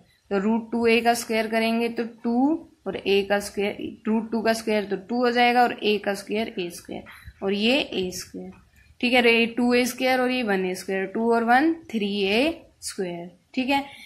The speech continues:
तो एडी स्क्वायर कितना आ जाएगा, थ्री ए स्क्वायर, और फिर एडी का रूट हटाएंगे तो क्या आएगा, रूट थ्री ए। ठीक है,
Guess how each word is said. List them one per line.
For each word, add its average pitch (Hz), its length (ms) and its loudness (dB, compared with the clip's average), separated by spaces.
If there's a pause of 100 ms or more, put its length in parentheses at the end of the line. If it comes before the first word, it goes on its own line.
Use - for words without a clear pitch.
(160)
तो 196 60 -4
एडी 208 300 2
स्क्वायर 226 240 -2
कितना 220 280 -2
आ 220 40 0
जाएगा, 220 380 4
थ्री 208 380 -4
ए 311 360 2
स्क्वायर, 185 420 -14 (380)
और 202 100 -4
फिर 208 120 0
एडी 214 280 4
का 226 100 4
रूट 233 260 -2
हटाएंगे 202 420 2
तो 220 120 -6
क्या 220 160 2
आएगा, 220 300 4
रूट 226 380 0
थ्री 247 640 -2 (480)
ए। 208 220 2 (840)
ठीक 254 160 -2
है, 269 160 6